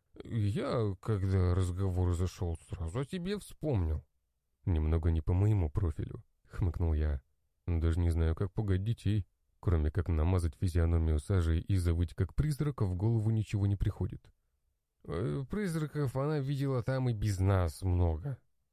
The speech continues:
махнул рукой Горчаков. "Чё ей эти призраки? Ну, походит, ну, погремит цепями.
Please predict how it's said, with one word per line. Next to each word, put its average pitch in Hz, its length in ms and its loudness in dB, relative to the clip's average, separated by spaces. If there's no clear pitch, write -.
махнул 117 360 2
рукой - 280 2
Горчаков. 87 540 0
"Чё - 200 -6
ей 143 260 -2
эти 101 160 -2
призраки? 90 680 -2
Ну, 151 200 -4
походит, 101 720 0
ну, 110 220 -2
погремит 90 580 -2
цепями. 78 720 -2